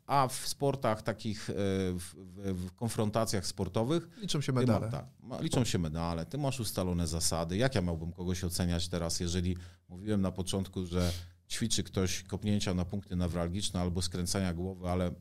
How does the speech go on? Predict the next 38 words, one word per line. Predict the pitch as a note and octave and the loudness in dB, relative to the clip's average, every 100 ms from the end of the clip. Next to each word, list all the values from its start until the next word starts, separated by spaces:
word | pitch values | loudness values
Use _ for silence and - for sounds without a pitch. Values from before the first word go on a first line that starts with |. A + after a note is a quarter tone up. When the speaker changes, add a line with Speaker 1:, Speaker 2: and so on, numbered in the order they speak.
| - | -14
Speaker 1:
używamy | G#2 F#2+ F#2 G2 G2 F2 | -18 -8 -2 2 2 2
do | E2+ | 2
tego | F#2 E2+ | 2 0
kasków, | E2+ G2 G2 F#2 E2+ - _ | 2 0 0 -2 -8 -12 _
uch-, | - - - - | -20 -20 -20 -18
ochraniaczy | F2+ G2+ F#2 G2 F#2+ F2+ | -4 0 4 4 2 0
i | |
co? | F2 D2+ - | -2 -6 -6
Ubrone-, | - F2+ F#2+ A2+ A2 - | -6 -2 2 4 2 -2
ubiorę | G2 A2+ G#2 | -2 2 2
typa | F#2+ A2 G2+ F2+ - - - | 2 0 0 -2 -2 -4 -2
jednego, | G2 G#2+ A2 F#2+ F#2 | 2 4 4 4 4
<laughs> | G2 | 4
drugiego | G2+ G#2+ F#2+ | 6 6 4
w | - | 2
kaski, | A2 G#2+ - | 2 2 2
ochraniacze, | F#2+ G2+ G#2 A2 A2 | 0 2 4 6 6
nie | G#2+ | 6
będą | G2+ | 4
się | F#2 F#2+ | 4 2
bić | F2+ G2+ - - - | 0 -2 -8 -18 -8
jak | F#2+ F#2+ | -8 -4
Pi | A2+ G#2+ | 0 2
Sigma? | - A2+ A2+ A2+ | 2 0 0 0
No | A#2 | 2
nie, | A#2+ F#2+ | 4 4
no | F2+ | 4
to | F2 G#2 | 4 6
jest, | A#2+ | 6
bo | A2 A2+ | 4 0
byłoby | A#2+ B2+ B2+ C#3 | 0 -2 0 2
to | D3 | 2
śmieszne. | - A#2+ E2+ D#2+ | 4 4 4 0
Oczywiście | E2 C#3 D3 G#2 | -2 0 2 4
są | - F#3+ | 4 6
organizacje | B2 G2 F#2 F2+ F2 G2 | 6 6 6 4 2 0
Krav | F#2+ F#2 F2 | -2 -2 -2
Maga, | E2+ D#2+ F#2 | -4 -2 -2